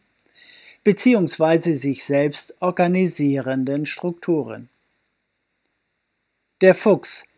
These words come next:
als Produkt einer Ansammlung von Molekülen steht,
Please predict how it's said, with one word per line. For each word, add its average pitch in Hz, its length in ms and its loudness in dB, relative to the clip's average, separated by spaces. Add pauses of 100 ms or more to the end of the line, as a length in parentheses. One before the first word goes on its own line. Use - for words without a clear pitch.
(400)
als - 220 2
Produkt 180 640 2 (200)
einer 170 360 2
Ansammlung 180 720 2
von 139 260 -2
Molekülen 156 800 2
steht, 151 680 -2